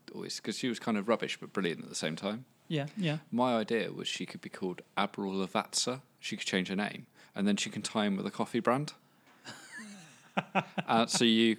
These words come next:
Speaker 1: what you do is she just do, like, a load of videos, like, instead of Skater Boy,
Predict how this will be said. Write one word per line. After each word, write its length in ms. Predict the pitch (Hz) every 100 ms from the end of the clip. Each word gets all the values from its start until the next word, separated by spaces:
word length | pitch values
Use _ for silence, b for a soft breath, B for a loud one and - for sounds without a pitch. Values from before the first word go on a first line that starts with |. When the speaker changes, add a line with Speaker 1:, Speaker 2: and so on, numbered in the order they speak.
| -
Speaker 1:
what 140 | 139
you 100 | 135
do 180 | 131 107
is 240 | 82 -
she 220 | - - 110
just 220 | 107 -
do, 240 | 107 95
like, 220 | 95 92
a 40 | 98
load 160 | 90
of 60 | 82
videos, 360 | 101 80 76 -
like, 280 | 85 - _
instead 240 | 101 - 107
of 80 | 90
Skater 300 | - 90 -
Boy, 300 | - 92